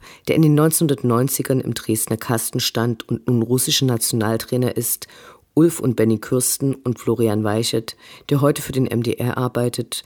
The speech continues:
vier ehemalige Dynamo-Spieler eingeladen. Komplettiert wird die Runde durch Andreas Thom, B-F-C-Spieler, der als erster D-D-R-Spieler nach der Wende in den Westen wechselte.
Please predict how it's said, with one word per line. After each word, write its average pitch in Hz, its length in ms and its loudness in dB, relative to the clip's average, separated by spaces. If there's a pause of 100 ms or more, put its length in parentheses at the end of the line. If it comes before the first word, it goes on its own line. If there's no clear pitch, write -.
(220)
vier - 280 2
ehemalige 117 500 2
Dynamo-Spieler 113 800 0
eingeladen. 101 760 -4 (880)
Komplettiert 135 640 2
wird 120 100 0
die 113 40 2
Runde 127 320 4
durch 127 220 2
Andreas 110 520 -2
Thom, 123 380 0 (380)
B-F-C-Spieler, 139 1000 2 (340)
der 123 100 4
als - 140 0
erster 135 340 0
D-D-R-Spieler 127 720 0
nach 117 140 0
der 113 180 0
Wende 107 240 2
in 131 120 0
den 147 160 2
Westen 101 360 -2
wechselte. - 540 -4